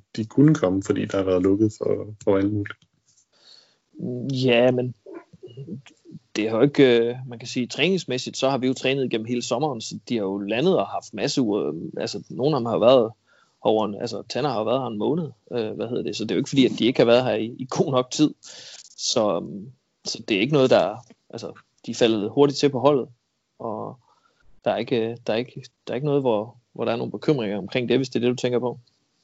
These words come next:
Speaker 1: Nej, det er ikke, fordi jeg tænker på noget specielt. Jeg, jeg kunne bare forestille mig, at, at i stedet for, hvis, øh, hvis man havde en, en spiller, der kom i april, for eksempel,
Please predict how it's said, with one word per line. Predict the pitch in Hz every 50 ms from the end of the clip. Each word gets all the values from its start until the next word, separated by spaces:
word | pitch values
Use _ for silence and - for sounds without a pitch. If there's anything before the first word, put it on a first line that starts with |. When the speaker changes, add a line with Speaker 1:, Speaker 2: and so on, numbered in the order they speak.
| _ _ - - - - - - _ - - - - - _ _ _ _ _ _ _ _ _ - - - - - - - - - 208 - - _ _
Speaker 1:
Nej, | - 175 165
det | 156 151 151 135 135 135 135 -
er | 151 156
ikke, | 156 151
fordi | - 143 127 110
jeg | 104 -
tænker | 127 123 123 120
på | - 139
noget | 131 104 101 98
specielt. | - - 101 101 98 -
Jeg, | 117 110 110 110 110 107
jeg | 110 110 107
kunne | - 123
bare | 120 113 107 -
forestille | - 123 123 120 - 104 101
mig, | 95 95
at, | 92 92 95 - - - - - - -
at | 110 107 - -
i | 123 113
stedet | 107 120 113 107 -
for, | 107 101
hvis, | 101 104 98 - -
øh, | - 95 92 98 101 101
hvis | 101 - -
man | 107 107 107
havde | 101 107 107 107
en, | 101 101 98 95 95 95 - _ -
en | - 110
spiller, | - - 107 110 107
der | 104 104
kom | 107 107 104 104 -
i | 101 98 95 92 92 92 92 95 - - - _ -
april, | - 127 117 101 90 - _ _ - -
for | 104
eksempel, | 98 95 110 107 104 - 110